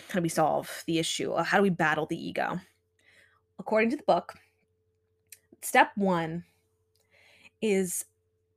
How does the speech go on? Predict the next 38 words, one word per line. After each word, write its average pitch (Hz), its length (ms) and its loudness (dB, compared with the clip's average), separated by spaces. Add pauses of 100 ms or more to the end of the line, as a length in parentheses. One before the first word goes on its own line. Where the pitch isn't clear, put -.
introducing 247 720 2
yourself 330 880 4 (340)
and 220 100 6
being 220 140 4
comfortable 190 480 -2
with 175 180 -6
your - 80 -8
ego. - 340 -10 (1120)
And 220 200 0
that's 233 120 6
why 302 100 8
people 240 260 2
do 220 140 2
that 214 180 6
thing 196 160 4
where 202 100 4
they 185 100 4
have, 185 120 4
like, 185 120 0
an 185 80 -4
alter 190 320 0
ego, 233 380 8
like, 185 180 6
that's, 170 240 -4
like, 185 160 -2
the, 190 140 2
the, 185 220 -4
the 185 140 0
other 185 160 0
name 196 220 0
that 190 100 -2
they 196 80 0
go 196 180 2
by 196 220 4
and 202 120 0
stuff 208 200 -6
like 202 160 -4
that. 190 260 2